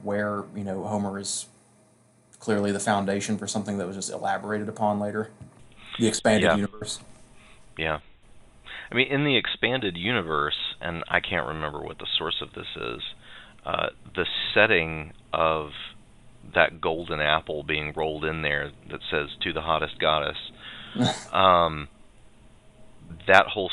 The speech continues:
Speaker 2: scenario is the wedding of,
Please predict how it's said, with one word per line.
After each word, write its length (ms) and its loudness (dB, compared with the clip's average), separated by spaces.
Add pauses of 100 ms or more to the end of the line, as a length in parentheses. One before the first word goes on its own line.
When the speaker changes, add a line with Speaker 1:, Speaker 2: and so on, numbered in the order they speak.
(100)
Speaker 2:
scenario 880 0 (480)
is 520 0 (1080)
the 140 0
wedding 760 2 (120)
of, 440 0